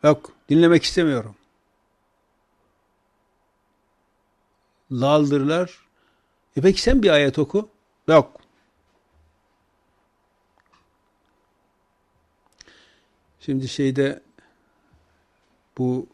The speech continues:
birkaç ay ön-, önce Konya Beyşehir, Beyşehir'de doktorlarla bir toplantımız vardı. Konya'ya gittim.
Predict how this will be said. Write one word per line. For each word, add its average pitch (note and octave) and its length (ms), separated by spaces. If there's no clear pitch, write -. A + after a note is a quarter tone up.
birkaç C3+ 360
ay D3 60
ön-, C3+ 200
önce C3 440
Konya C3+ 400
Beyşehir, B2+ 720
Beyşehir'de B2+ 720
doktorlarla C3 680
bir B2 60
toplantımız B2+ 760
vardı. A2+ 380
Konya'ya C3 400
gittim. F#3 500